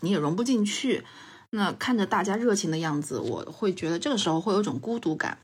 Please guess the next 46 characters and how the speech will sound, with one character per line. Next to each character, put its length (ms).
就 100
是 120
你 120
明 240
确 180
的 120
知 120
道 200
我 120
不 140
属 260
于 120
这 140
个 80
场 240
合， 160
或 100
者 220
他 140
们 120
不 120
是 100
我 140
合 240
适 100
的 80
聊 140
天 180
对 140
象， 240
那， 320
但 160
是 100
你 80
还 320
不 80
得 200
不 160
继 260
续 140
在 180
场， 240
这 100
种 80
情 200
况。 200